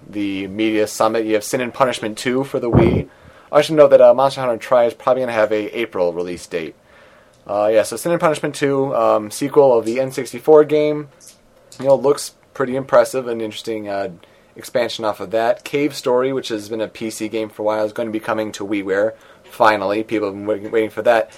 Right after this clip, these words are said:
And I wanna know your guys' opinions on Photo Dojo, if you heard anything about it. It is a D S I game,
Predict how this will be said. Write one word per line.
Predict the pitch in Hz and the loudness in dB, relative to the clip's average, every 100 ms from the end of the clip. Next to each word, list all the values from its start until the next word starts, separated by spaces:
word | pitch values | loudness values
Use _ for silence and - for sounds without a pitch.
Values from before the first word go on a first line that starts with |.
| - - | -20 -10
And | - | 0
I | 214 | 2
wanna | 254 247 | 2 4
know | 208 | 4
your | 175 | 6
guys' | 156 151 | 8 6
opinions | 139 - 143 139 117 110 | 6 -6 -4 -4 -4 -6
on | - 120 117 110 87 - - _ _ | -2 0 0 -4 -8 -10 -20 _ _
Photo | - 165 180 147 | 0 4 6 6
Dojo, | 117 113 101 98 98 98 | 4 2 0 -2 -2 -2
if | 113 | -4
you | 123 | -8
heard | 120 143 | -4 0
anything | 147 143 143 135 | 0 -2 -4 -2
about | 110 107 107 | 2 2 2
it. | 113 | 0
It | - 123 | -2 -6
is | 120 113 - | -4 -6 -10
a | 120 | -10
D | 110 143 | -6 0
S | 170 175 123 | 0 2 0
I | 110 104 | 0 -2
game, | 95 92 95 131 | -4 -8 -8 -14